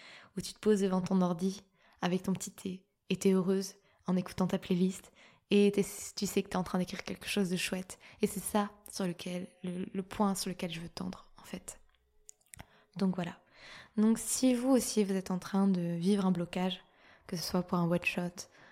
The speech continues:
un tome un, un tome deux, un tome trois, peu importe, sachez que vous n'êtes pas tout seul à vivre ça, que c'est normal, même si on a l'impression que c'est pas logique, c'est normal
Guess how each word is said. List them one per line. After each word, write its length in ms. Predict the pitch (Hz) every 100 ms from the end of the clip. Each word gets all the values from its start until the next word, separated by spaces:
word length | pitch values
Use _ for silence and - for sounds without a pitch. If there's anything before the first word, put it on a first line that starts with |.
| -
un 100 | -
tome 220 | 175 185 180
un, 180 | 165
un 40 | 165
tome 240 | 180 170
deux, 140 | 165 170
un 80 |
tome 200 | 170 170
trois, 360 | 165 175 175 175
peu 140 | - 185
importe, 500 | 175 190 - - - - _ _ _ - - _ _ _
sachez 360 | - - 208 247
que 60 | 240
vous 60 |
n'êtes 160 | 185 180
pas 140 | 185
tout 140 | 180 -
seul 360 | - 202 190 190 _
à 80 | 185
vivre 300 | 180 165 170
ça, 320 | - 180 202 - _ _ _ _ _ _ _ _
que 60 | -
c'est 180 | - 202
normal, 520 | 208 208 202 208 202 185 _
même 200 | 190 185
si 640 | 185 - 202 208 208 196 190 _ _
on 100 | -
a 40 | 180
l'impression 300 | 170 185 196
que 60 |
c'est 80 | -
pas 140 | - 180
logique, 340 | 180 180 196
c'est 160 | - 165
normal 420 | 165 160 170